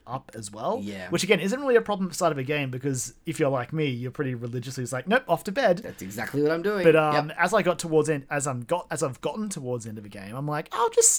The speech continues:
Speaker 1: stay up for, like, forty-eight hours." And you start going to, like, the N P Cs, and it's like, "Hey, man, um,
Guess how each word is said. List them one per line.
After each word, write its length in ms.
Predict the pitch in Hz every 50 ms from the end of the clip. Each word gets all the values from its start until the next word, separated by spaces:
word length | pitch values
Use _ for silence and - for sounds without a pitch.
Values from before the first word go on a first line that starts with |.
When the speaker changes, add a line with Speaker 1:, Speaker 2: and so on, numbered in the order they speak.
| - -
Speaker 1:
stay 260 | _ - 240 254 214 175
up 180 | 196 - - -
for, 60 | 214 180
like, 240 | 165 135 120 -
forty-eight 580 | - - - 131 131 120 110 110 107 101 101 101
hours." 480 | 104 104 101 101 107 104 98 92 - - - - - - - - - _ -
And 80 | 185 185
you 60 | 202
start 300 | 190 - 220 220 277 277
going 220 | 294 277 277 277 -
to, 120 | - 240
like, 220 | 208 196 190 185 -
the 120 | 185 -
N 120 | 156 160 143
P 140 | 151 156 139
Cs, 280 | - 135 127 135 131 170
and 60 | 165
it's 160 | 160 151 151 170
like, 240 | 160 151 156 151 -
"Hey, 240 | - 220 240 294
man, 580 | 302 269 220 214 220 233 233 247 240 240 240 - -
um, 560 | 190 208 208 214 220 226 226 226 233 226 226